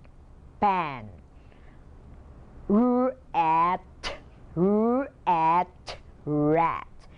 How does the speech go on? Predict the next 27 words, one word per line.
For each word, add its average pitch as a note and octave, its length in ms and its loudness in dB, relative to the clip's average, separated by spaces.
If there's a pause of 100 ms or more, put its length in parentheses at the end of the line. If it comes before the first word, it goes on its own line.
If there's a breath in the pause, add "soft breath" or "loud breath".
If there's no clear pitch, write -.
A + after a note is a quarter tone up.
(120)
You're D4 200 0
blending G#3 640 -6
the G#3 80 -8
s-, - 320 -12
the D#3+ 340 -2
sounds A#3+ 500 -2
together F#3 460 -4
or D#3 120 -6
the D#3 120 -6
phonemes C4 480 -4
together E3+ 440 -4
to C#4+ 140 -4
be C4+ 120 -6
able F3 300 -2
to E3 160 -4
read C#3+ 220 -4
words. C3 400 -2 (720 loud breath)
Then F3 440 0
the C3+ 320 -6 (480)
fifth F4 280 0
one F#3+ 400 -2 (100)
is F3 200 -2 (680)
phoneme G#3 520 -2
deletion, E3 720 -8
or F3+ 140 2
you F#3+ 120 0
delete F3 500 0